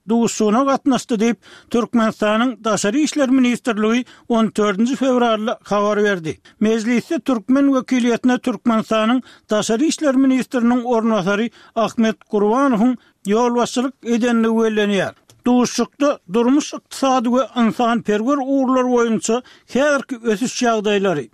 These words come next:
Şol sany Owganistanyň howpsuzlyk puwdugyna alynıp barlaýan işler barada pikir alşyldy. Mejlisiň çägini türkmen wekiliýetiniň Ýewropa Birleşiginiň Merkez Aziýa boýunça ýörüýte wekili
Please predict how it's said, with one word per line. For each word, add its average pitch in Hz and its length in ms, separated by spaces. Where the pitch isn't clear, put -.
Şol 285 240
sany 262 300
Owganistanyň 233 840
howpsuzlyk 233 640
puwdugyna 262 580
alynıp 240 360
barlaýan 233 440
işler 233 480
barada 220 540
pikir 214 240
alşyldy. 196 500
Mejlisiň 226 520
çägini 262 540
türkmen 254 440
wekiliýetiniň 233 680
Ýewropa 226 640
Birleşiginiň 254 600
Merkez 214 320
Aziýa 262 340
boýunça 233 300
ýörüýte 262 460
wekili 220 440